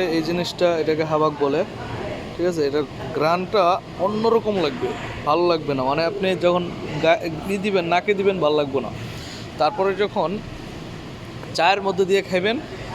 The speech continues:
প্রথম প্রথম তো কেমন জানি লাগতো, অন্যরকম ঘ্রাণ, কিন্তু এখন অনেক ভালো লাগে। এগুলো হচ্ছে নানা পাতা বলে, হ্যাঁ, আমাদের পুদিনা পাতা। তো এই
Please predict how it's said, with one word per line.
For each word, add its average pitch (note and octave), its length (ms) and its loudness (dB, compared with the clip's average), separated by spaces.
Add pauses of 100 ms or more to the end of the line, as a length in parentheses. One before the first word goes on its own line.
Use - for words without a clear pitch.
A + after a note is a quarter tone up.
(760)
প্রথম A#3+ 280 2
প্রথম C4 320 2
তো A#3 420 8 (100)
কেমন A3+ 240 4
জানি G#3+ 160 4
লাগতো, F3 460 4
অন্যরকম D#3+ 600 2 (120)
ঘ্রাণ, D3 200 2 (240)
কিন্তু D3+ 180 -2
এখন D3+ 340 0 (160)
অনেক D#3 260 0
ভালো B2+ 180 2
লাগে। A#2 240 0
এগুলো D3+ 260 2
হচ্ছে E3 300 0 (520)
নানা D#3 220 4
পাতা D#3+ 260 2
বলে, C#3+ 280 2 (640)
হ্যাঁ, C4 220 4
আমাদের D3 260 2 (100)
পুদিনা C#3+ 280 0
পাতা। D3+ 360 2 (560)
তো C#3 320 0
এই D#3 60 0